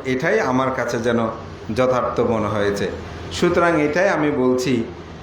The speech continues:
যে সদ্য ভান্তের গুণ বর্ণনা করা করে শেষ করা যাবে না। তিনি একটি মহাজীবন, একজন ভিক্ষু হিসাবে যার কায়ু সংযত, বাক্য সংযত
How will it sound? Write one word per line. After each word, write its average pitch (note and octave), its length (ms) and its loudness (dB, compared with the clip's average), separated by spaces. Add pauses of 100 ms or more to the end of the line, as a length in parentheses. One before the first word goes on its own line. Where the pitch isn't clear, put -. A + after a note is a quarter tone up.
যে C#3 160 2
সদ্য D3+ 540 2
ভান্তের C#3 400 0
গুণ C3+ 300 0 (100)
বর্ণনা C3+ 420 2
করা B2 420 0 (540)
করে D#3 280 2
শেষ - 280 -2
করা B2+ 240 0
যাবে B2 300 2
না। C#3+ 260 -2 (360)
তিনি C3 240 2
একটি B2+ 220 2
মহাজীবন, A#2+ 760 0 (460)
একজন C#3 460 2
ভিক্ষু C#3+ 340 -2
হিসাবে C3 460 2 (380)
যার C#3+ 400 2
কায়ু D3+ 340 0
সংযত, B2+ 680 -2 (360)
বাক্য D3 480 0
সংযত B2+ 680 0